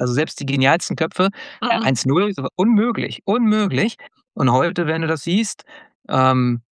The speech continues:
Speaker 1: da hat das jeder Zweite jetzt übertrieben gesagt, ne?
Speaker 2: Ja.
Speaker 1: Also das
Speaker 2: Ja,
Speaker 1: ist ja
Speaker 2: klar. Und dann ist
Speaker 1: was
Speaker 2: es nichts mehr
Speaker 1: Besonderes,
Speaker 2: wert.
Speaker 1: ne? Alle, die,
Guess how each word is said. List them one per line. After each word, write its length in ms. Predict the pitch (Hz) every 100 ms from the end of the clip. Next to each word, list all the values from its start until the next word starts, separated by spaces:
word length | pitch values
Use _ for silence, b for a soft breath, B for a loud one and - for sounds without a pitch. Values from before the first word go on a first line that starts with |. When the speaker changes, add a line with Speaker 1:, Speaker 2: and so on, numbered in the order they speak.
| -
Speaker 1:
da 120 | 131
hat 100 | 143
das 140 | 127
jeder 220 | 143 113
Zweite 360 | 104 151 160 -
jetzt 160 | 101 -
übertrieben 400 | 127 - 127 117
gesagt, 300 | 98 101 -
ne? 60 |
Speaker 2:
Ja. 20 |
Speaker 1:
Also 180 | 123 123
das 180 | 110 120
Speaker 2:
Ja, 60 | 349
Speaker 1:
ist 100 | -
ja 100 | 294
Speaker 2:
klar. 60 |
Und 140 | 262 240
dann 120 | 254
ist 120 | 311
Speaker 1:
was 20 |
Speaker 2:
es 100 | 320
nichts 220 | 330 349 -
mehr 120 | -
Speaker 1:
Besonderes, 220 | 339 254
Speaker 2:
wert. 20 |
Speaker 1:
ne? 140 | 131 127
Alle, 200 | 143 143
die, 180 | 143